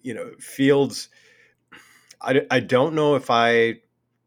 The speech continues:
would have quite as much of a spread between Fields and Lance. I'm, I'm really fascinated by Lance and that toolkit he has. Obviously, you know, Fields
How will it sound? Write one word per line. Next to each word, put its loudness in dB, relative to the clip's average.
would -6
have -4
quite -4
as -10
much -10
of -18
a -18
spread -10
between -16
Fields -12
and -14
Lance. -12
I'm, -8
I'm -4
really 2
fascinated -8
by -8
Lance -10
and -14
that -14
toolkit -14
he -14
has. -12
Obviously, -6
you -16
know, -10
Fields -10